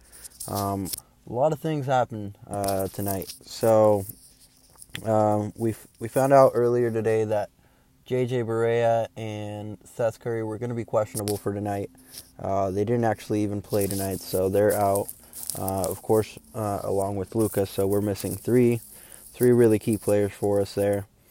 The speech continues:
Um, so let's start off by the, the first quarter. The first quarter was, was really, really something to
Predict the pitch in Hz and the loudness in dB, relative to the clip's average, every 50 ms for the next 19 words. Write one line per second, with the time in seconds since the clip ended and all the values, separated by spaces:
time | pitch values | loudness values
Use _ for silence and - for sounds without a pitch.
0 | - - _ _ _ _ _ _ _ - - 98 104 104 104 104 104 104 104 104 | -20 -20 _ _ _ _ _ _ _ -12 -8 -6 -4 -2 -2 -2 -2 -2 -4 -6
1 | _ _ _ _ _ - - _ _ - _ _ _ _ _ - - 113 117 131 | _ _ _ _ _ -20 -20 _ _ -20 _ _ _ _ _ -2 2 4 4 4
2 | 147 - - 190 185 170 165 160 - _ - - _ - 120 117 113 113 110 117 | 4 4 4 4 8 8 6 6 4 _ -20 -18 _ 2 4 4 4 2 0 -2
3 | 117 113 113 - - 110 110 104 - - 135 127 - - - - - 104 101 101 | -2 -2 -4 -4 -6 -10 -10 -12 -8 -4 -4 -4 -4 -6 -14 -8 -8 -6 -6 -6
4 | 95 95 - 127 147 170 - - - - 170 160 151 156 151 135 120 113 107 107 | -8 -10 -6 -4 -4 -4 -4 -6 -4 -2 0 0 2 2 0 0 0 -2 -2 -6
5 | - _ - 117 110 107 107 107 117 127 143 135 131 127 117 110 104 107 - - | -10 _ -12 -10 -10 -10 -8 -6 -2 2 4 6 8 8 6 6 4 0 -6 -18
6 | - - - 123 123 117 113 107 - 113 107 101 - 101 104 101 101 101 | -16 -4 2 4 4 6 4 4 0 -4 -6 -4 -4 -4 -2 -2 -4 -4